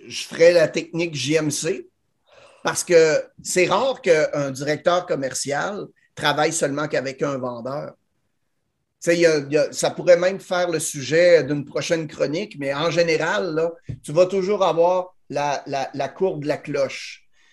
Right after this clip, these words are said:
Tu vas toujours avoir un quinze pour cent, un vingt pour cent de représentants avec qui tu peux travailler comme directeur commercial, OK ?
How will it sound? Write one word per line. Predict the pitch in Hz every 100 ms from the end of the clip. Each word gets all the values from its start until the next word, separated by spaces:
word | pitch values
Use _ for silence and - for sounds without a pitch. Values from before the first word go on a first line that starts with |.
| _
Tu | 147
vas | 170
toujours | 190 214 233
avoir | 202 202 196
un | 165
quinze | 160 190 185
pour | - 175 -
cent, | - 170 180
un | 156
vingt | 131 160 180
pour | 170 -
cent | - 175 165
de |
représentants | 135 147 143 156 143 147 131 147 156 170 _ _
avec | 127 147
qui | - 196
tu | -
peux | 180 170
travailler | 156 143 147 165
comme | 160
directeur | 135 135 135 160 151
commercial, | 147 135 123 135 139 123 - _
OK ? | 123 120